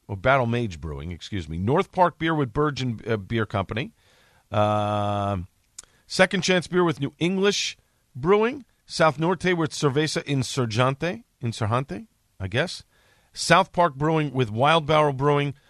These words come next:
Wow, this is, this is a pretty, this is a pretty cool list. So you can get your tickets at carl strauss brewing dot com. And, uh, this is, again, gonna be taking place Saturday, November tenth,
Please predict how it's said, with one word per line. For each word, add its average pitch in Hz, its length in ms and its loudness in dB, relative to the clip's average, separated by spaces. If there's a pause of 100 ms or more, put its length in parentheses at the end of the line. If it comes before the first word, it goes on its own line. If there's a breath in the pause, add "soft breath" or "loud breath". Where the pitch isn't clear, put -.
(140 soft breath)
Wow, 117 140 0
this 196 160 2
is, 160 240 -4
this 147 300 -4
is 311 100 -6
a 127 80 -4
pretty, 147 540 0 (320)
this - 80 -14
is - 40 -8
a 170 40 0
pretty 151 180 -2
cool 135 220 -2
list. 110 300 -6
So 135 280 2 (240 soft breath)
you 143 80 -2
can 143 40 -2
get 196 180 2
your 147 60 -6
tickets 185 260 -2
at 131 60 -12
carl 165 220 2
strauss 160 300 0
brewing 143 320 0
dot 120 220 2
com. 220 380 2 (420 soft breath)
And, 131 200 2
uh, 127 80 0
this 143 180 -4
is, 135 80 -4
again, 131 260 2
gonna 127 140 0
be 123 80 0
taking 120 320 -4
place 113 240 -2
Saturday, 127 380 2
November 110 340 0
tenth, 107 420 -2